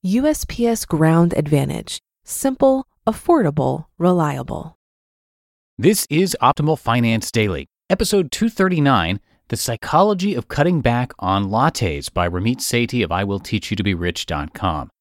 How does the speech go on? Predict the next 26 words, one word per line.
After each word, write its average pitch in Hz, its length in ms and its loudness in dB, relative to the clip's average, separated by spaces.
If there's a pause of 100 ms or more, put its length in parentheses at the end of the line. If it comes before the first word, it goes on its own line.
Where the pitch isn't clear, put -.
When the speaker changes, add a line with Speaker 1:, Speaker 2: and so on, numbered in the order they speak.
(240)
Speaker 2:
And 80 180 -6
I 87 120 2
am 90 120 0
your 95 140 -2
narrator, 107 420 2
Dan. 113 380 2
I'm 90 180 -2
here 98 340 0
every 135 240 2
Monday 101 260 0
through 98 200 -6
Friday, 110 460 0 (400)
reading 165 340 2
to - 180 0
you, 165 420 2
uh, 110 100 4
in 120 200 0
podcast 80 560 -6
form, 107 300 -2
some 85 160 -6
of 76 60 -4
the - 60 -10
best - 340 -4
personal 107 320 0
finance 98 520 0
blogs 90 600 0